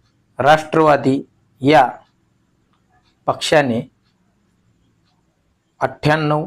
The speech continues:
एकसष्ट एकाहत्तर एकाहत्तर एकाहत्तर हा WhatsApp हेल्पलाईन नंबर नुकताच आपल्यासाठी जारी करण्यात आलेला आहे. आपणास शासनातर्फे राबविण्यात येणाऱ्या योजनेत कोणताही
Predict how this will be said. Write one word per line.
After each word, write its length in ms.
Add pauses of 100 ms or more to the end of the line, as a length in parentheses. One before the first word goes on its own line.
(240)
एकसष्ट 600 (840)
एकाहत्तर 720 (140)
एकाहत्तर 680 (100)
एकाहत्तर 640
हा 520 (260)
WhatsApp 480 (100)
हेल्पलाईन 580
नंबर 300 (480)
नुकताच 720 (140)
आपल्यासाठी 720
जारी 320
करण्यात 420
आलेला 340
आहे. 260 (600)
आपणास 500
शासनातर्फे 880
राबविण्यात 640
येणाऱ्या 420 (100)
योजनेत 520 (460)
कोणताही 800